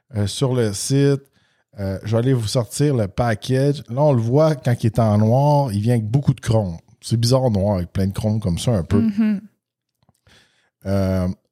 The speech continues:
Speaker 1: le dedans, regardez, tout noir. C'est ça que ça fait, le, le, le, le black package. Euh, parce que l'intérieur bleu, on l'a déjà eu. Puis, euh, ça, ça faisait <laughs> spécial.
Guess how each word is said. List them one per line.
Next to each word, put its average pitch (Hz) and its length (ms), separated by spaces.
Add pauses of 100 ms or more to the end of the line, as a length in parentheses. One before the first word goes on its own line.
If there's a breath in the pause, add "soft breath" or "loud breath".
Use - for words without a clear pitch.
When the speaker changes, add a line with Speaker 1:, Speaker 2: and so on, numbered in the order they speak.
(220)
Speaker 1:
le 113 360
dedans, 143 560 (180)
regardez, 110 460 (160)
tout 190 200
noir. 139 340 (1400 soft breath)
C'est - 140
ça 135 140
que - 60
ça 98 100
fait, 113 240
le, 85 140
le, 85 160
le, 123 100 (240)
le 80 80
black 95 300
package. 98 540 (1000 soft breath)
Euh, 85 560 (1500)
parce 107 160
que - 80
l'intérieur 143 540
bleu, 143 160
on 175 80
l'a 120 100
déjà 107 300
eu. 104 240 (1400)
Puis, 104 280
euh, 95 200
ça, 95 160
ça 104 160
faisait 135 260
<laughs> - 0
spécial. 101 720